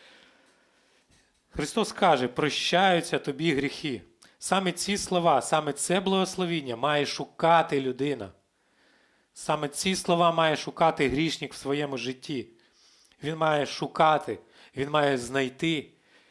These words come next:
і має почути ці слова. «Прощаються тобі твої гріхи». Мабуть, це найва-, найважливіші слова в житті людини,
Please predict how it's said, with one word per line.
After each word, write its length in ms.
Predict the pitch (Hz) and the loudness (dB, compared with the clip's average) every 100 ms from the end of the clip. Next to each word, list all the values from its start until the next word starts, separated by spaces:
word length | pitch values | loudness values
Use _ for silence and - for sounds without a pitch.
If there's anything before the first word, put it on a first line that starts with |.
| _ _ 131 | _ _ -10
і 280 | 131 123 110 _ | -6 -6 -6 _
має 360 | 123 135 123 | 0 0 0
почути 600 | - 120 - 143 143 - 101 | -2 -6 -6 -8 -8 -8 -12
ці 240 | - 117 | -10 -12
слова. 540 | - 113 104 104 92 - _ _ _ | -10 -8 -4 -4 -6 -14 _ _ _
«Прощаються 920 | 135 127 - - 165 156 143 - 117 | -4 -2 -2 4 4 4 2 -2 -8
тобі 420 | - 113 131 135 | -6 -8 -6 -8
твої 420 | 127 110 113 113 | -8 -6 -4 -6
гріхи». 480 | 101 104 - 110 95 _ _ _ _ _ _ _ - | -10 -12 -14 -14 -16 _ _ _ _ _ _ _ -4
Мабуть, 260 | 156 160 - | -2 -2 0
це 140 | 170 | 2
найва-, 480 | 160 147 135 151 - - - 139 | 4 4 4 2 2 -18 -16 2
найважливіші 1120 | 160 151 131 139 123 175 185 156 - 135 113 - _ | 2 4 2 0 4 4 6 4 0 -2 -4 -10 _
слова 500 | - - 131 131 143 | -12 0 2 6 4
в 60 | 117 | 4
житті 360 | 120 120 - | -2 -4 -6
людини, 460 | 123 113 117 101 | -6 -2 -2 -4